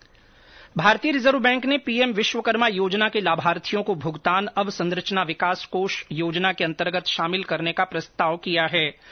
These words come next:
रिजर्व बैंक ने कहा है कि इससे जमीनी स्तर पर डिजिटल लेन-देन को बढ़ावा देने के प्रयासों को मजबूती मिलेगी। रिजर्व बैंक ने भुगतान अवसंरचना विकास कोष योजना को इकतीस दिसंबर दो हज़ार पच्चीस तक बढ़ाने का भी प्रस्ताव किया है।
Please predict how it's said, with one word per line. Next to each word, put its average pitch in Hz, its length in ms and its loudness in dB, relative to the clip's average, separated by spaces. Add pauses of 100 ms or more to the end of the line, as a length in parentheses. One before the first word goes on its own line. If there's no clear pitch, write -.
(320)
रिजर्व 196 300 2
बैंक 196 240 2
ने 202 100 0
कहा 180 260 4
है 185 180 0
कि 190 100 -6
इससे 190 380 -4
जमीनी 175 400 0
स्तर - 280 -4
पर 175 220 0
डिजिटल 175 440 -2
लेन-देन 170 500 0
को 180 120 -4
बढ़ावा 156 420 0
देने 170 220 -2
के 165 120 -4
प्रयासों 160 480 -2
को 175 120 -4
मजबूती 165 480 -2
मिलेगी। 165 520 0 (540)
रिजर्व 190 300 2
बैंक 196 260 0
ने 214 140 2
भुगतान 180 580 -2
अवसंरचना 175 680 -2
विकास 175 440 -2
कोष 180 360 -2
योजना 165 380 0
को 190 260 -2 (220)
इकतीस 208 460 -2
दिसंबर 185 400 -2
दो 175 160 -2
हज़ार 175 280 2
पच्चीस - 480 -4
तक 185 180 -2
बढ़ाने 156 360 -2
का 160 140 -2
भी 151 140 -4
प्रस्ताव 175 520 -2
किया 170 300 0
है। 160 240 0